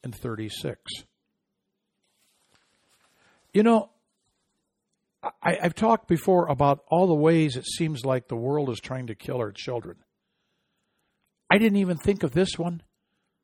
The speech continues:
I mean, I don't know if they're trying to kill 'em or whether, th-, is this the, is this just the Modernas and the Pfizers, which should be tried for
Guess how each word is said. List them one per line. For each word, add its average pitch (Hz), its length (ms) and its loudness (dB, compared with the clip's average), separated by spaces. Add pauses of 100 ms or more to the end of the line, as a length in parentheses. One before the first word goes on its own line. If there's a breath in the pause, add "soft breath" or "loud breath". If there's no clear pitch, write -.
(1080)
I 165 60 4
mean, 180 140 2
I 175 40 2
don't 202 100 2
know 196 100 6
if 160 60 2
they're 131 100 0
trying 196 400 2
to 190 60 2
kill 190 280 6
'em 185 120 4
or 143 140 -2
whether, 151 240 2
th-, 170 260 0
is 143 160 -4
this 160 220 -4
the, 147 220 0 (720 soft breath)
is 143 180 -2
this 208 160 4
just - 260 -2
the 156 80 2
Modernas 151 580 2
and 147 100 -4
the 127 40 -2
Pfizers, 180 680 2 (480 soft breath)
which 160 160 0
should 139 200 -4
be 135 140 -2
tried 156 500 4
for 123 300 -4